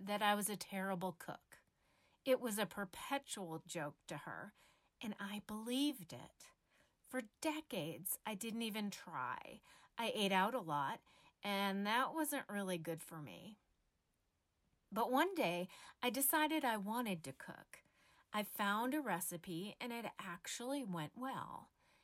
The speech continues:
And from then on, I found more recipes I wanted to try. I mean, it's really not rocket science. I even took a couple of cooking classes. And guess what? I can cook.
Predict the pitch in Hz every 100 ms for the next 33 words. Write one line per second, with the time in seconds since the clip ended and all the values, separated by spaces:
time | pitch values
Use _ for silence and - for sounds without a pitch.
0 | _ - 202 208 202 190 196 240 170 165
1 | 180 - 190 - 185 190 190 254 269 165
2 | 160 175 190 151 180 120 139 160 113 -
3 | - 151 139 113 208 - - - 202 190
4 | 175 - - 180 165 185 165 160 143 -
5 | 165 196 180 - - 143 76 131 - -
6 | - - _ _ _ _ - 208 214 262
7 | 254 196 190 190 180 180 185 - 302 247
8 | 190 - - - - - - - _ _
9 | _ _ 214 214 247 262 - 339 349 -
10 | - _ _ _ 165 170 175 208 240 415
11 | 349 -